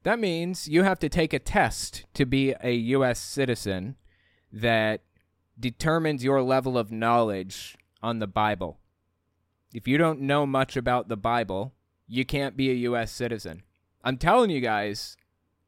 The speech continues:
this exact timeline happened in nineteen thirties and nineteen forties Germany. This exact thing.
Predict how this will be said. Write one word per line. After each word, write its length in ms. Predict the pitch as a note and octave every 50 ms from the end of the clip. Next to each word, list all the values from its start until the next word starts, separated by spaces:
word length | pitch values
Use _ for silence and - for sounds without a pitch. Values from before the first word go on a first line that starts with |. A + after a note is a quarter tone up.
| _ _ _ _
this 520 | F#2 G2+ G#2 A#2 C#3+ E3 F#3 - - - _ -
exact 1080 | - C#3+ C3+ B2+ A#2+ A#2 G#2 G#2+ A2 B2 C#3+ D3+ F3 G3+ A3 _ - - - - - _ _ _ _ _ _ _ _ _ _ _ _ _ _ -
timeline 840 | - - F3 G3 F#3+ F3 D3+ C3 A2+ G#2 G2 F#2 F#2 F#2 F#2+ G#2 - _ _ _ _ _ -
happened 600 | - E3 D#3 D3 - A2+ G2+ F#2+ F2+ F2+ - - _ _ _ _ _ _ _ _ -
in 200 | A#2+ B2 A#2+ A#2
nineteen 540 | A#2+ B2+ C#3 C#3+ B2 - D#3 D3 D3 C#3 B2+
thirties 580 | - - C#3 C3+ C3+ C3+ C#3 C#3 C3+ B2+ -
and 140 | B2 A2+ A2
nineteen 460 | A2+ A2+ B2 B2+ B2 - C#3 B2+ A#2+
forties 500 | - - C3+ B2 A#2+ A#2 A#2+ A#2 G#2+ G#2+
Germany. 640 | G#2 - A#2 G#2+ G#2 G2+ G2 F#2 D#2+ C#2+ C2+ - _ _ _ _ _ _ _ _ B2
This 160 | B2 B2 -
exact 800 | - B2+ A#2+ A2+ A2 A2+ A2+ C#3 C#3 C#3 C#3 C#3+ - - - - _ _ - -
thing. 340 | D#3 C#3+ A#2+ G2 D#2 C2+